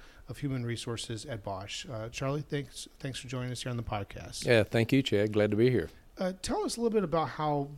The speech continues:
Speaker 1: Bosch approaches talent development, and, and why is that, how is it differently than, than just looking outside of your own walls,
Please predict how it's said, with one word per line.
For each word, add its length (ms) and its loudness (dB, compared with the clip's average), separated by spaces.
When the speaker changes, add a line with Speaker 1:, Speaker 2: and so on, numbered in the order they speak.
Speaker 1:
Bosch 320 0
approaches 720 0
talent 460 -4
development, 840 -4
and, 260 -6
and 180 -6
why 220 -4
is 180 0
that, 220 -4
how 200 -6
is 120 -4
it 180 -10
differently 540 -2
than, 520 -4
than 160 -4
just 220 -4
looking 280 -2
outside 440 -4
of 80 -4
your 140 -4
own 200 -6
walls, 540 -4